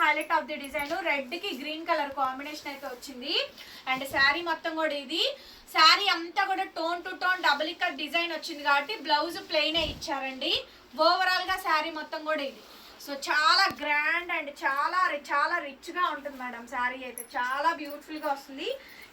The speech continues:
ఎక్సలెంట్ కాంబినేషన్ అండి, ఎక్సలెంట్ కాంబినేషన్ మేడం. శారీ చూడండి, గంగోత్రి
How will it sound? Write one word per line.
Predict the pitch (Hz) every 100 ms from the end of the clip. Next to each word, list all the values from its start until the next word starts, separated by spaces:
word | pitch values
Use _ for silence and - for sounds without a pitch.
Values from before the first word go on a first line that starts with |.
| 277
ఎక్సలెంట్ | - 339 320 381 359
కాంబినేషన్ | 311 294 294 285 262
అండి, | 233 220 - - - - - -
ఎక్సలెంట్ | - 349 330 339 -
కాంబినేషన్ | 339 330 311 302 294
మేడం. | 269 262 254
శారీ | 277 269 320 320
చూడండి, | 302 277 277 247 -
గంగోత్రి | 254 254 285 330 339